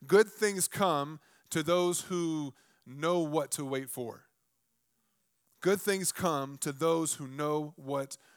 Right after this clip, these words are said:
to wait for. And there's, there's intentionality within that. There's, there's a deliberate nature to that. So, so turn to somebody and say, "Hey, what are you waiting for? What are you waiting for?" You can, you can type it in the chat. "What are you waiting for?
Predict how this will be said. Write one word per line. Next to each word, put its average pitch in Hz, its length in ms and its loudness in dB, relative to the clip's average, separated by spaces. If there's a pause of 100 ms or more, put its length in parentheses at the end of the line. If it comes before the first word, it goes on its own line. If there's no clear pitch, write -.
to 143 100 -6
wait 135 300 -4
for. 110 420 -10 (880)
And 139 80 -2
there's, 156 200 0
there's 156 320 0
intentionality 165 840 2
within 131 360 -4
that. 120 180 -6
There's, 139 220 -2
there's 139 200 -4
a 131 60 -4
deliberate 143 520 0
nature 147 440 -4
to 131 200 -4
that. 113 280 -6
So, 135 240 2 (300)
so 156 120 0
turn 220 220 6
to 240 60 2
somebody 208 560 6
and 185 100 2
say, 180 160 6
"Hey, 196 140 6
what 214 180 8
are - 20 4
you 233 120 4
waiting 220 280 10
for? 160 440 2 (720)
What 254 160 2
are 262 40 2
you 254 100 4
waiting 233 320 8
for?" 139 560 4 (1000)
You 190 140 -2
can, 185 120 2
you 180 120 -2
can 175 120 0
type 185 300 6
it 190 80 6
in 185 80 4
the 175 80 4
chat. 160 320 8
"What 185 160 8
are - 20 2
you 208 120 2
waiting 190 340 6
for? 127 460 0